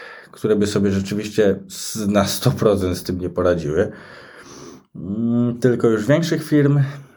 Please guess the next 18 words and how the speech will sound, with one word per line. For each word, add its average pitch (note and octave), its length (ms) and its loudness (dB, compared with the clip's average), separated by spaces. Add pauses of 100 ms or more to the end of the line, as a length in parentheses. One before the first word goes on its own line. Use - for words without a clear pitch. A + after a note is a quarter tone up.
(240)
i, D#3 340 -4
i C#3 40 6
s-, - 540 -6
jest E3+ 320 0
tutaj C3+ 260 0
zapis C#3 480 -2
w - 100 -20
tej G#2+ 140 0
ustawie, A#2+ 520 0
obietnica, A2+ 600 0
że G2+ 440 0 (580)
zostaną A2+ 500 2
zachowane G#2 460 -2
płace. D3 640 -2 (540)
No A#3+ 100 6
dobra, G#2+ 380 0 (500)
ale G#2+ 220 2
jeżeli B2 540 2